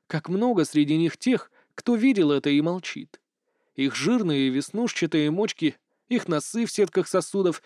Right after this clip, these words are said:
чуть подрагивают в такт движением челюстей. Их лишённые шеи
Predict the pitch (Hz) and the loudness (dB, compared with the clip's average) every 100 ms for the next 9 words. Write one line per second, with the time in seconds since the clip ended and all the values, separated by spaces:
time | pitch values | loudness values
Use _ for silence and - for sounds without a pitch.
0 | - - 254 - 214 220 220 139 127 127 | -18 -4 -4 0 0 2 2 2 0 -4
1 | - 151 139 127 139 139 139 139 139 - | -4 -4 -4 -4 -2 -2 -2 -4 -4 -6
2 | 127 120 - - 226 _ _ _ _ _ | -6 -8 -16 -20 -20 _ _ _ _ _
3 | _ 135 139 139 - 190 180 165 156 - | _ -6 -4 -4 -2 0 2 0 0 0
4 | 185 185 | 0 0